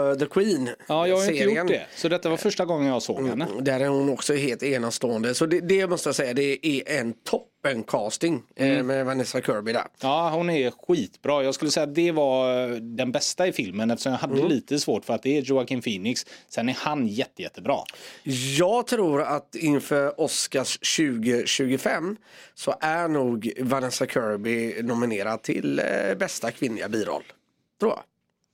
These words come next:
Speaker 2: För vilken film då?
Speaker 1: Napoleon. Den släpptes väl? Nej,
Speaker 2: Men
Speaker 1: den
Speaker 2: den är
Speaker 1: släpptes
Speaker 2: ju,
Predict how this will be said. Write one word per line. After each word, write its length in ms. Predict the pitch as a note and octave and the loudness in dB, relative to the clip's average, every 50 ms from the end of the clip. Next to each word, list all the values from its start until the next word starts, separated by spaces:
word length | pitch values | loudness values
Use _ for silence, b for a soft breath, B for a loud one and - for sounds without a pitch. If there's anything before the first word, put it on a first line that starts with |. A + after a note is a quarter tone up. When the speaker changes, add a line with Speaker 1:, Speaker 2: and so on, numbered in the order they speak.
| _ _ _ _ - - - | _ _ _ _ -10 -8 -2
Speaker 2:
För 200 | - D#3+ D#3+ D#3+ | 0 2 2 2
vilken 320 | D3+ D#3 - - E3 D3 | 2 0 -2 -2 -4 -2
film 240 | B2+ D3+ C#3 C3+ C#3 | -2 0 0 2 2
då? 200 | C3+ F3+ E3+ - _ _ _ - | 2 0 -2 -4 _ _ _ -10
Speaker 1:
Napoleon. 640 | - - A3 A3+ G3+ G3+ - C#3 F#2 F#2+ B2 E3+ - - _ _ _ _ _ _ _ _ _ _ _ _ - | -4 0 2 2 2 0 -2 -6 -4 -2 -2 -2 -2 -4 _ _ _ _ _ _ _ _ _ _ _ _ 0
Den 140 | E3 E3 C#3 | 0 0 2
släpptes 460 | - F#3+ F3+ - - D#3+ D3+ - - | 2 0 -2 0 0 -2 0 2 2
väl? 220 | F#3 G#3 - - F#3 | 2 0 0 0 0
Nej, 180 | G3+ G3+ F3+ | 0 0 0
Speaker 2:
Men 100 | D#3+ D#3 | -2 -2
Speaker 1:
den 0 | D3+ D3+ C#3 - - | 0 2 2 2 2
Speaker 2:
den 20 | |
är 40 | F#3 | 2
Speaker 1:
släpptes 140 | G3 F#3+ | 2 2
Speaker 2:
ju, 40 | F#3+ | 2